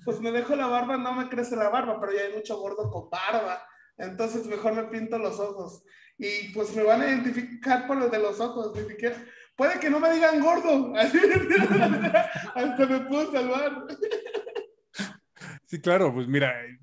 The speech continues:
Speaker 2: ya cuando haces una, un rasgo más característico, pues ya la gente no se fija en los demás.
Speaker 1: Sí, exactamente. Pero sí, es por, eh, pero el personaje, aparte, como mi humor en,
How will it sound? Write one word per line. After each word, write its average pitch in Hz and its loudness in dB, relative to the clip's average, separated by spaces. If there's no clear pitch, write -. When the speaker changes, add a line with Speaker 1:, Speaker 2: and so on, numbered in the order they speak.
Speaker 2:
ya 139 2
cuando 165 4
haces 165 0
una, 131 2
un 151 0
rasgo 156 4
más 156 0
característico, 147 -4
pues 110 -8
ya 131 2
la 131 2
gente 139 -2
no 127 -2
se 123 -6
fija 123 -2
en 120 -2
los 113 -4
demás. 110 -4
Speaker 1:
Sí, 269 4
exactamente. 226 -2
Pero 262 2
sí, 294 0
es 302 2
por, 311 0
eh, 226 -4
pero 302 6
el 320 0
personaje, 320 2
aparte, 466 2
como 330 0
mi 285 4
humor 269 2
en, 262 -8